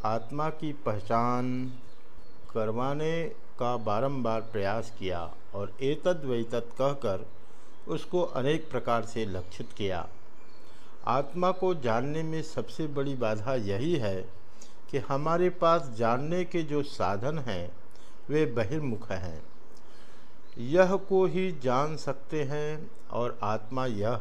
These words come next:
है नहीं, वह तो हमारा स्वरूप भूत है। आँख सबको देख सकती है, पर स्वयं को नहीं। आत्मा तो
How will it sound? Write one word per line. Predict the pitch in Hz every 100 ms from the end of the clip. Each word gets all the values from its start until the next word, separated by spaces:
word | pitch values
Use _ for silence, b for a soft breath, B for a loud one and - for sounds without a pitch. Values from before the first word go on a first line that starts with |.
| -
है | 110 131
नहीं, | 101 87 85 80 - - - - B B B B B
वह | 147 180
तो | 185 190
हमारा | 185 156 151 151 151 156
स्वरूप | 156 - 107 160
भूत | 143 127 151 -
है। | 139 143 165 - - - B B B B
आँख | 127 156 170
सबको | - 165 156 - 185
देख | 160 160 -
सकती | - 151 - 160
है, | 151 160
पर | 156 120
स्वयं | - 117 127
को | 151 139 151
नहीं। | 143 131 147 - - - - - B B B B B 110
आत्मा | 120 117 160 160
तो | 160 151